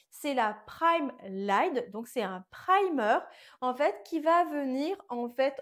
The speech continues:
en même temps lisser votre peau immédiatement, en même temps lisser votre peau petit à petit parce que elle est composée, entre autres, d'H A, de L H A et puis de B H A.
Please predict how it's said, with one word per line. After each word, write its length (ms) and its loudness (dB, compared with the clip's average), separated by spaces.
en 160 0
même 280 -4
temps 340 -4
lisser 520 -4
votre 400 0
peau 280 -6
immédiatement, 760 0
en 140 2
même 240 -2
temps 220 -4
lisser 400 -4
votre 360 -4
peau 220 -6
petit 420 -10
à 120 2
petit 400 -4
parce 280 -4
que 160 -2
elle 180 4
est 120 -2
composée, 760 -2
entre 420 -4
autres, 460 -2
d'H 400 0
A, 260 2
de 260 -4
L 260 0
H 340 -4
A 320 2
et 100 -6
puis 220 -12
de 220 -2
B 400 -2
H 320 -4
A. 180 2